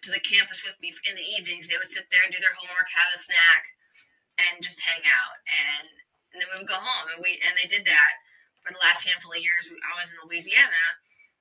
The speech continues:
and it was just, you know, it was just, you know, another part of life. Like, I was like, "All right, class,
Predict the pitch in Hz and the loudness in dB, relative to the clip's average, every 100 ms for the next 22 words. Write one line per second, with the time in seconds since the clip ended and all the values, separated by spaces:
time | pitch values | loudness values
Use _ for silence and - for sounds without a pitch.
0 | _ _ - 180 185 185 190 - - 180 | _ _ 2 4 4 2 -2 -6 -12 -10
1 | 185 202 190 - _ 170 170 185 190 - | -8 -8 -10 -16 _ -16 -10 -2 -2 0
2 | 202 196 214 202 - 165 165 165 151 - | -2 2 6 6 4 -4 -2 0 4 4
3 | - - - - - | 2 6 6 6 0